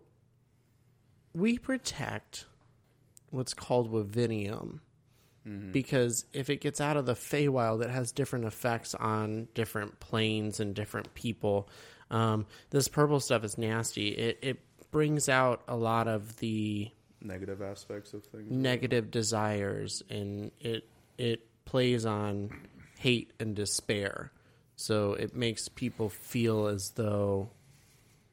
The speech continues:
Speaker 1: they want to hurt others.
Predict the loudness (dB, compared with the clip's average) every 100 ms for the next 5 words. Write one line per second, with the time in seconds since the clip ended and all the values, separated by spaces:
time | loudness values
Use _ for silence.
0 | _ _ _ _ _ _ _ _ _ _
1 | _ _ -20 -6 0 0 2 0 -2 -6
2 | -8 0 0 0 -4 -2 0 0 0 -2
3 | -8 -10